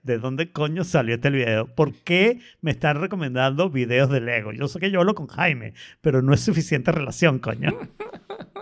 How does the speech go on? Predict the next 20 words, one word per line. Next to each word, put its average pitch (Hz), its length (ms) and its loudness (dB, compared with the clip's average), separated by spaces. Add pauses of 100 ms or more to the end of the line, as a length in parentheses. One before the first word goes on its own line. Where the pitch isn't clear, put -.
(160)
Eh, 135 440 4 (180)
y 165 120 0
entonces 151 320 -4
yo 214 100 -6
he - 20 -4
estado 190 340 -2
tratando 156 520 -2
de 175 60 2
buscar 131 320 -4
las 143 120 -4
maneras. 143 500 0 (120)
Eh, 123 680 -2
en 117 140 -14
un 127 80 -6
momento 127 240 -4
estaba 147 240 0
viendo 147 420 0
esos 143 260 0
videos 131 380 2
sin, 113 680 -4